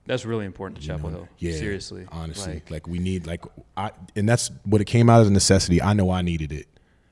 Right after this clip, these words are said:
Speaker 2: I was dying. I was like, "Where is everybody? Where's, you know, where do we link up and do these things?"
Speaker 1: Do you still live in Chapel Hill?
Speaker 2: I live in Durham now, like
Speaker 1: Oh, okay.
Speaker 2: South Point side, yeah, but I, I work in the Hill still.
Speaker 1: 'Cause
Speaker 2: So,
Speaker 1: I was
Speaker 2: uh,
Speaker 1: gonna say, that is how it can fe-,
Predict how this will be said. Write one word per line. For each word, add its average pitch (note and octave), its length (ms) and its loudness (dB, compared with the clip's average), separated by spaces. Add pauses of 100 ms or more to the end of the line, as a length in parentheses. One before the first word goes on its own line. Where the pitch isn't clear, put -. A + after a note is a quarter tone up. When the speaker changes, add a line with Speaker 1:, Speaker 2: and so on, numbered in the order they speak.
(140)
Speaker 2:
I F#2 120 2
was F2+ 200 0
dying. E2 440 0
I F2 60 -4
was F#2 160 -4
like, D#2+ 160 -8
"Where A2 220 -2
is G2 220 -4
everybody? D#2 540 -14
Where's, G2 440 -12
you G#2+ 80 -10
know, F#2+ 80 -8
where F#2+ 180 -8
do G#2 100 -4
we G2 140 -4
link F#2 300 -6
up F#2 180 -6
and D#2+ 120 -6
do F#2 180 -2
these E2 220 -4
things?" F2 200 0
Speaker 1:
Do E2 60 2
you D#2+ 60 2
still D#3 160 -2
live C3 120 -4
in C3+ 80 -8
Chapel D3 240 -10
Hill? D#3 180 -12
Speaker 2:
I - 80 -4
live G#2+ 160 2
in F2 80 -2
Durham F2 300 -6
now, E2+ 140 -6
like F2 100 -4
Speaker 1:
Oh, F2 60 -2
okay. G#2 100 -2
Speaker 2:
South - 220 -4
Point D#2 240 -8
side, D#2 360 -6
yeah, D2+ 180 -6
but D#2 120 -8
I, F2+ 60 2 (100)
I F2+ 80 0
work F2 220 0
in E2 80 -2
the E2+ 40 -4
Hill D#2+ 220 -6
still. D2 340 -10 (380)
Speaker 1:
'Cause - 100 -10
Speaker 2:
So, D2+ 140 0
Speaker 1:
I - 20 2
was - 100 2
Speaker 2:
uh, - 40 0
Speaker 1:
gonna C3 100 0
say, B2 200 0
that A#2+ 120 2
is B2 80 -6
how A#2+ 160 -2
it G2+ 60 -6
can G2+ 120 -16
fe-, - 200 -14